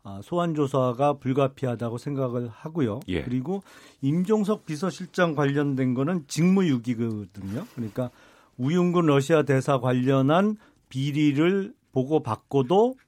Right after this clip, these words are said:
Speaker 1: 어, 이게 그대로 임명을 강행한 거에 대해서 인사검증 내지는 어떤 대통령께 보고를 드려서, 어, 인사에 반영해야 될 거를 직무를 유기하지 않았느냐라는 게 혐의 내용인데
Speaker 2: 네.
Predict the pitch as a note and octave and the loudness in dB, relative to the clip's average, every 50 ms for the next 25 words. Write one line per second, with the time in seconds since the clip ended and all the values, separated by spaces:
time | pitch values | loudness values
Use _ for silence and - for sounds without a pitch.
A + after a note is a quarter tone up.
0 | _ _ - G#2+ G#2 G2 F#2+ F#2+ F#2 G2 - - C3 A#2+ D#3+ D#3+ D3+ C3 B2 - | _ _ -10 -8 -6 -6 -6 -6 -8 -8 -8 -10 -4 2 4 4 4 4 2 -2
1 | _ _ _ _ - D3+ C#3 E3+ E3+ D#3 D3 C#3 C#3 D3+ D#3 D#3 D#3 D3+ D3 C#3 | _ _ _ _ -4 0 2 4 6 6 6 6 4 4 4 4 4 4 2 0
2 | C#3+ - A2+ B2+ C#3 C#3+ C#3 C3 B2+ B2 - _ - - F#3+ G3 F#3+ G3 F#3 E3+ | -2 -4 -2 0 2 2 0 0 -2 -4 -10 _ -10 -6 -4 -2 2 2 4 4
3 | D#3 C#3 A#2+ A#2+ A2 G#2 G#2 - - C#3 B2 F#2 - _ _ _ _ _ _ _ | 4 2 0 -2 -4 -4 -4 -4 -4 -4 -4 -4 -8 _ _ _ _ _ _ _
4 | B2+ C3 C#3+ D3+ E3+ D#3+ - - C3 C3+ C3+ C3 C3 D3+ C#3+ C3+ B2 A#2+ B2 B2 | 0 0 2 4 2 2 2 2 2 2 2 2 2 4 4 4 4 2 2 0
5 | A2+ A#2+ B2+ C3 D3+ F3 F3+ F3+ F3+ F3+ C3+ A#2+ - - D#3 C3+ A#2+ A2 - - | 0 0 0 2 2 2 0 -2 -4 -6 -8 -8 0 2 2 2 2 0 -6 -14
6 | - _ _ - C#3 C#3 C#3+ - D#3+ D#3 D3+ D3 C#3 B2+ - _ - D#3 E3+ F3 | -20 _ _ -2 -2 -2 0 0 2 2 4 2 2 0 -2 _ 0 2 2 2
7 | F#3 E3+ C3+ - C3 C3+ C3 C#3+ D3 C#3+ D3 D3+ C#3 C3+ - B2+ B2 C3 B2 A#2 | 0 -2 -2 0 0 0 2 2 2 4 4 2 0 0 -2 0 0 0 0 0
8 | - D#3+ F3 G3 G#3+ - _ _ _ _ _ _ - G2+ G2+ A#2 B2+ C3+ C#3 D3+ | 0 0 0 0 -2 -6 _ _ _ _ _ _ -14 -8 -4 -2 -2 0 2 2
9 | D#3 D3+ - G#2+ G#2 A#2 C3+ D3+ D3+ C#3+ C3 B2 A#2+ - - _ _ _ _ - | 2 0 0 0 0 2 2 4 4 2 2 0 -4 -8 -18 _ _ _ _ -2
10 | E3 E3 D#3+ D#3 C#3 D3 D3 C#3 C3 - - C3+ B2+ B2 D3 D#3+ C#3+ - - C#3+ | 0 2 2 2 4 4 4 2 2 0 -2 -2 0 0 0 -2 -2 -2 0 2
11 | D3 C#3+ D3 D#3 D3+ B2 A2 A#2+ C3 C3+ D#3+ E3 D3 C3+ B2+ B2 C#3 C3 D3 D3+ | 2 4 2 2 0 0 -2 -2 -2 -2 0 2 2 2 2 0 -2 0 2 2
12 | A#2 G#2 A#2 B2+ B2+ C3+ C3 B2+ B2+ B2+ A#2 A#2+ A#2 A#2 A2+ B2+ B2 C#3 E3+ F#3+ | 2 2 2 2 2 4 2 2 2 0 0 -2 -2 -4 -4 -6 -6 -4 -2 -2
13 | F#3+ F3+ C#3+ C3 A#2+ A2+ A2+ A2 G#2 G2+ G#2+ D#3 D#3 A#2+ F2 F2 G2+ F2+ F2 | 0 0 0 0 0 0 -2 -4 -4 -4 -4 -2 -2 -2 0 0 0 0 0